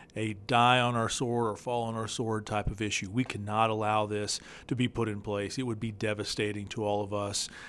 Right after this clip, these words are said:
in agriculture, but especially in the cattle business. So not only are we gonna continue to push our friends in Congress to act as quickly as possible,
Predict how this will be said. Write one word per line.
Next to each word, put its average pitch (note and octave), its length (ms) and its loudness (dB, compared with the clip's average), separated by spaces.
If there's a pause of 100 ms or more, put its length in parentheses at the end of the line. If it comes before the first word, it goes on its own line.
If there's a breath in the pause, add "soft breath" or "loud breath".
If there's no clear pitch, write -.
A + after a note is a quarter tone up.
(160 loud breath)
in G#2 260 -6
agriculture, A2 640 0
but G#2+ 140 -4
especially A2 720 0
in B2 100 -6
the G#2 80 -4
cattle A2+ 320 2
business. G#2 480 -2 (320 loud breath)
So - 140 -2
not A#2+ 240 6
only A#2 260 2
are G#2+ 80 0
we G#2+ 60 -4
gonna A2 160 -2
continue A2 400 -2
to G#2 80 -2
push A#2 340 0
our G#2+ 120 2
friends A2 340 -4
in G2 100 -6
Congress A#2+ 520 0
to G2+ 180 -4
act G#2+ 200 4
as A2 120 -6
quickly A#2 320 -2
as G2 100 -4
possible, A#2+ 500 4